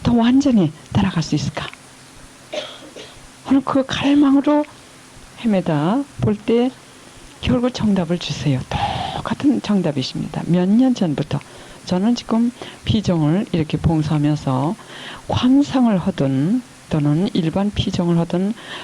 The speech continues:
또 여기 여주에 몇 년 동안 계속 제가 이렇게 정기적으로 오죠. 와서 똑같은 얘기를 하든 제 목적은 뭐냐면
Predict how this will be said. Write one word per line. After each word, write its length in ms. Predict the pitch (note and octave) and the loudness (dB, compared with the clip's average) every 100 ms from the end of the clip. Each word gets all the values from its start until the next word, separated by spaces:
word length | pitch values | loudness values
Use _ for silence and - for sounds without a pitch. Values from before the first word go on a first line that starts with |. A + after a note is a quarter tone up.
| - | -2
또 140 | C4+ | 2
여기 300 | C4 G#3+ A3+ | 2 2 2
여주에 560 | G#3 E3+ F3 D3 D3+ A3 | 2 2 0 2 2 0
몇 180 | D3+ D#3 | 0 0
년 100 | D#3+ D#3+ | 0 0
동안 200 | F3 F#3 | -2 -2
계속 440 | - A#3+ C4 G#3+ | -2 -4 -2 -4
제가 180 | - C#3+ | -2 -4
이렇게 160 | C#3+ D3 | -4 -2
정기적으로 640 | F3 D#3+ C#3 C3 - A#2 - | 0 0 0 -2 -2 -6 -4
오죠. 440 | D3 - C3 F#3 A#3 - - - | -4 0 0 0 -4 -10 -10 -4
와서 240 | F3+ F#3+ | -2 -2
똑같은 600 | - - - - - C4 | -2 -2 -2 -2 -2 0
얘기를 240 | B3 G3+ F3+ | 2 0 -2
하든 320 | E3 D3 C#3 - - - - | -2 -2 -4 -8 -20 -20 -6
제 180 | F#3+ F#3+ | -2 0
목적은 500 | F3 - D3+ E3 F3+ | 0 -2 -2 -2 0
뭐냐면 540 | D#3+ D3+ C#3+ D#3 F#3 | 0 0 0 0 -2